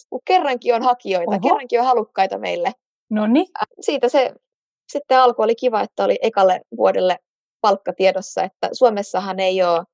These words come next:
Speaker 1: palkkaa tohtorikoulutettaville, toisin kuin esimerkiksi Tanskassa.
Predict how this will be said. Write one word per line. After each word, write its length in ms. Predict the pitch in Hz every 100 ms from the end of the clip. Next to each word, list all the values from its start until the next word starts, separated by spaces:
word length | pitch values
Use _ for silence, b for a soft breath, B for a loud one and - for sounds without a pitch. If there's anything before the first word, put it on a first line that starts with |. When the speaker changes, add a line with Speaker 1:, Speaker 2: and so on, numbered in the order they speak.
| _
Speaker 1:
palkkaa 540 | - 196 196 _ 170 180
tohtorikoulutettaville, 1120 | 185 - 185 180 147 - - - - - - - _
toisin 320 | 208 202 185
kuin 80 | 175
esimerkiksi 440 | 185 - 180 180 -
Tanskassa. 580 | 175 - - - -